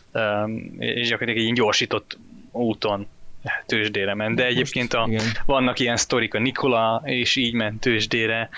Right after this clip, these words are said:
Speaker 1: vagy, vagy, vagy má-, más ilyen nagyobb, nagyobb, ö, vagy érdekesebb sztorik is így mentek tőzsdére, gyakorlatilag sokkal gyorsabb,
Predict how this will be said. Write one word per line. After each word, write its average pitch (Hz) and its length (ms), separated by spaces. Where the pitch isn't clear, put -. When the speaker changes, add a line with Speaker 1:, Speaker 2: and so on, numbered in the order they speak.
Speaker 1:
vagy, 113 540
vagy, 117 280
vagy 117 160
má-, 117 200
más 110 360
ilyen 110 160
nagyobb, 110 260
nagyobb, 110 420
ö, 117 240
vagy 113 140
érdekesebb 110 460
sztorik 110 300
is - 280
így 117 140
mentek 113 360
tőzsdére, 147 640
gyakorlatilag - 460
sokkal 113 320
gyorsabb, 107 520